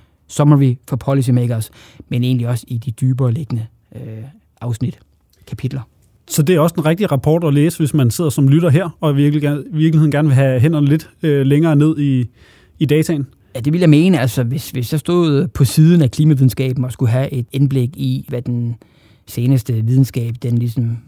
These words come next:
Speaker 1: øh, dokumenterer, og hvad vi I P C C-forfattere, vi har vurderet, jamen, så vil jeg gribe ud i den, fordi den giver sådan de, de generelle og de brede tendenser inden for de forskellige dele af klimasystemet, men også afledte effekter. Så det vil være mit første take,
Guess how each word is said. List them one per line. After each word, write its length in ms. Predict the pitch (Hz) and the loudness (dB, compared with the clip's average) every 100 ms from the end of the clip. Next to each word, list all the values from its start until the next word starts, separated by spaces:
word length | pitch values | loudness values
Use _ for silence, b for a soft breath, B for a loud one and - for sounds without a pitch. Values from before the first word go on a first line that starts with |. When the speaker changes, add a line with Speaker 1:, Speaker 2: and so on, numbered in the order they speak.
| - | -18
Speaker 1:
øh, 200 | - 113 113 | -14 -12 -8
dokumenterer, 580 | 131 123 120 147 147 135 | -4 0 0 0 -2 -2
og 180 | 127 120 | -4 -6
hvad 120 | 120 | -4
vi 220 | 117 127 - b b b | -2 -2 -4 b b b
I 80 | 127 | -8
P 40 | |
C 140 | 117 110 | -6 -4
C-forfattere, 920 | 139 135 - - 110 113 113 110 107 | -2 -4 -6 -12 -10 -8 -8 -6 -4
vi 100 | 127 | -2
har 160 | 117 | 0
vurderet, 560 | 113 123 131 123 123 120 B B B B | 0 2 4 4 4 0 B B B B
jamen, 120 | 131 110 | -10 -4
så 120 | 139 | 0
vil 80 | 151 | 0
jeg 100 | - | 4
gribe 200 | 139 147 | 2 4
ud 120 | 165 | 2
i 40 | |
den, 300 | 135 127 131 | 4 2 0
fordi 160 | - 123 | -6 -2
den 160 | 135 139 | 0 2
giver 180 | 151 | 2
sådan 240 | 123 135 135 | 2 2 2
de, 280 | 123 117 110 - | 2 -2 -4 -8
de 60 | 127 | -6
generelle 440 | 131 120 117 135 | -2 -2 -2 -2
og 100 | 131 | -2
de 80 | 131 | -2
brede 340 | 120 110 117 120 | -6 -6 -6 -6
tendenser 580 | - 117 123 123 120 110 - b b b b | -8 -10 -8 -10 -10 -14 -18 b b b b
inden 200 | - 120 | -6 -4
for 140 | 113 113 | -2 -4
de 140 | - | -6
forskellige 340 | 110 110 127 117 | -6 -4 -4 -2
dele 300 | 117 120 117 | -2 -4 -6
af 80 | |
klimasystemet, 760 | 110 127 131 117 113 120 120 120 | -6 -4 -4 -4 -4 -2 -2 -2
men 80 | 123 | -4
også 160 | 127 - | -4 -4
afledte 500 | 131 127 123 120 135 | -2 -2 -2 -6 -8
effekter. 360 | 131 117 117 - B B B | -8 -8 -10 -12 B B B
Så 120 | - | -2
det 140 | 131 165 | 0 2
vil 100 | 143 | 4
være 140 | 131 | 4
mit 180 | 139 147 | 4 2
første 240 | 143 - | -2 -6
take, 340 | 113 135 127 | -8 -4 -4